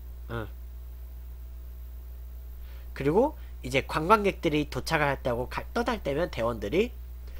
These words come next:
"자, 차렷, 경계, 충성!" 이러고 손 흔들어주고,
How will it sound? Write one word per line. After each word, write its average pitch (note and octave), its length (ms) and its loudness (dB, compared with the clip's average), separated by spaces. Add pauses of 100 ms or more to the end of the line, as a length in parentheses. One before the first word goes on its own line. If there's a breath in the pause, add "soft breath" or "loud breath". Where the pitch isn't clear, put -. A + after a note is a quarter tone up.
(280 loud breath)
"자, G2 260 -4
차렷, D4 300 6 (200)
경계, G#3+ 340 2 (540 loud breath)
충성!" - 720 4 (180)
이러고 A#2+ 440 2 (640 loud breath)
손 C#4+ 280 6
흔들어주고, E3+ 560 0